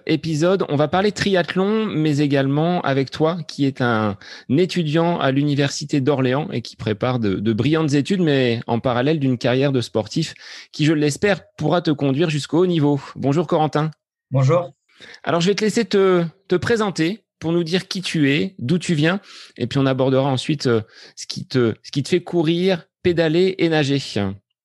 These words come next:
Speaker 2: D'accord, eh bien, je m'appelle Corentin Lefer, j'ai vingt ans.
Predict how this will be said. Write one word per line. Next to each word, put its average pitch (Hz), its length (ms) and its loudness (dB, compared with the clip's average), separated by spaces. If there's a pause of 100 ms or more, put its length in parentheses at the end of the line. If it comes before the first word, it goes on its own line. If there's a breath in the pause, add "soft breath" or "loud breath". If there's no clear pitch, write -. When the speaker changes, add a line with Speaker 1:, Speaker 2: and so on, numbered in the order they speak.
(140)
Speaker 2:
D'accord, 127 500 2
eh 127 80 0
bien, 117 760 0
je 110 100 -6
m'appelle 120 340 0
Corentin 120 360 -2
Lefer, 135 420 0 (140)
j'ai 107 720 0
vingt 107 240 -2
ans. 165 180 -2